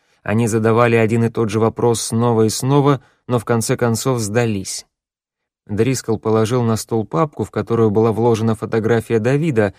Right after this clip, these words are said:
сделанная накануне, с написанным от руки текстом, разобрать который издалека было сложно. «Ах, ну да, вы же у нас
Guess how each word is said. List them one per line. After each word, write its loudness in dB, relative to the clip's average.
сделанная 0
накануне, -2
с -12
написанным -2
от -2
руки -4
текстом, -4
разобрать 2
который -2
издалека -2
было 0
сложно. -4
«Ах, 2
ну 0
да, 6
вы 4
же 2
у 4
нас 0